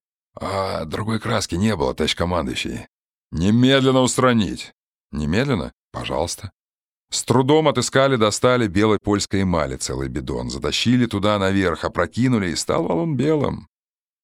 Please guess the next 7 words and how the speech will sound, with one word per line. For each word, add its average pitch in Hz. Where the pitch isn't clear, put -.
«Вы 123
что, — 143
сказал 95
командующий, — 76
издеваетесь 131
надо 90
мной?» 71